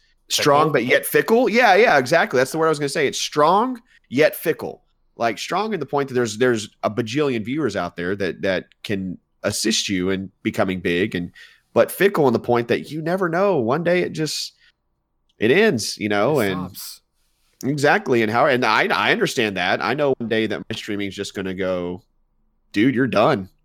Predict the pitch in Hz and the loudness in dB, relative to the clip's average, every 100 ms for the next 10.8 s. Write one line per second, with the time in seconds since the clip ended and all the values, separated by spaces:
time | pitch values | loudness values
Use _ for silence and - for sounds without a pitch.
0 | _ _ _ _ 101 101 85 95 113 - | _ _ _ _ -4 -2 0 0 -2 -2
1 | 110 104 95 101 104 101 95 90 92 131 | -2 0 0 0 0 0 -2 -4 -4 -6
2 | - 90 87 90 85 90 - 101 113 107 | -6 -10 -8 -8 -10 -6 -2 0 0 -4
3 | 101 107 101 95 95 92 117 92 90 - | -4 -2 -2 -2 -2 -2 -2 -2 -6 -14
4 | _ _ - 110 110 101 95 92 117 120 | _ _ -2 0 0 -2 -2 -2 0 0
5 | 92 107 87 90 90 90 90 - _ _ | 0 -2 -2 -4 -4 -4 -4 -8 _ _
6 | _ _ - 101 92 - 92 113 - - | _ _ -2 0 0 0 0 0 -4 -8
7 | - _ _ - 90 87 85 82 58 85 | -14 _ _ -2 0 0 -2 -4 -2 0
8 | 101 98 92 78 - 92 98 127 127 - | 2 0 -2 -6 -6 -4 2 2 2 2
9 | 135 120 104 104 104 101 98 95 92 - | 0 0 0 0 0 0 0 -2 -4 -4
10 | 113 156 156 - 110 147 - - | 0 2 2 2 2 2 -4 -6